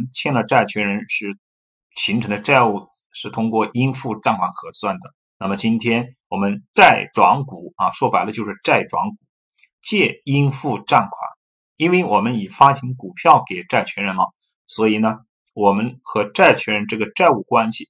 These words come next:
就应当予以解除了。因此，我们应当终止确认这个债务。按照什么金额呢？终止确认肯定是按照账面价值予以结转，借应付账款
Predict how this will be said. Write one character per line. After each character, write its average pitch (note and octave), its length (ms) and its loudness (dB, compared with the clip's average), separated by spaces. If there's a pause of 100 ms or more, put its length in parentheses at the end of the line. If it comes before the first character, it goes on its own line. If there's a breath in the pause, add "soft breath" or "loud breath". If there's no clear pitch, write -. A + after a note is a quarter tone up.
就 G#2 160 -8
应 G#2+ 120 -2
当 A2 260 0
予 G2 160 -8
以 G2+ 40 -10
解 E2+ 320 -6
除 - 320 -12
了。 A#2+ 220 -4 (320)
因 B2 160 0
此， F#2+ 320 -6 (100)
我 G2 140 -4
们 G2+ 100 -4
应 G2+ 140 -2
当 G2+ 340 0
终 F#3 320 2
止 - 300 -12
确 - 300 0
认 F#3+ 280 -2 (340)
这 - 80 -16
个 - 160 -14
债 C3+ 240 2
务。 - 160 -14 (280)
按 C3+ 160 8
照 C3+ 80 2
什 G#2 160 -4
么 A2+ 80 -2
金 C3+ 200 -2
额 G#2 60 2
呢？ G2+ 200 2 (380)
终 A#3+ 260 6
止 G3+ 180 -6
确 - 240 0
认 F3+ 220 -2 (100)
肯 F#2+ 200 -8
定 C3+ 160 -2
是 - 140 0
按 A2 140 2
照 G#2 240 -2
账 C3 260 6
面 B2+ 220 -6
价 A2 180 0
值 - 200 -16
予 G#2 140 -8
以 F2+ 100 -12
结 F2+ 240 -6
转， - 200 -2 (720)
借 F3+ 240 0
应 C3 320 0
付 B2 360 -4
账 A#2 240 2
款 - 220 -4